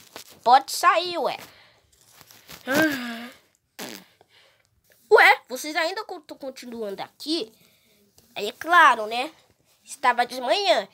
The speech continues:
E quando vo-, e a gente tá vindo aqui de novo pra isso. Por isso, nós chegamos. É mesmo?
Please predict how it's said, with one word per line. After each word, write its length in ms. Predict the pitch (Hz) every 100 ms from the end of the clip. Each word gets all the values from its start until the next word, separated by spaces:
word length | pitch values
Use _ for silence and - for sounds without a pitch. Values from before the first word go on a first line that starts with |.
| - _ _
E 100 | 262
quando 320 | - 302 320
vo-, 180 | 294 302 _ _
e 140 | 254
a 60 | 254
gente 360 | 285 277 -
tá 240 | - 302 294
vindo 260 | 247 285
aqui 160 | 320 254
de 100 | 302
novo 200 | 302 311
pra 360 | - 311 294 - - - _ _ - - _
isso. 280 | 208 202
Por 160 | 196 254
isso, 340 | 277 311 349 403 _ _ _
nós 380 | 277 247 240 -
chegamos. 680 | 254 285 330 285 285 - - _ _ _ _ 220 202 214 _ 226 _ 214 208 214 _ _ _ _ _ _ _ _
É 80 | 285
mesmo? 360 | 214 240 -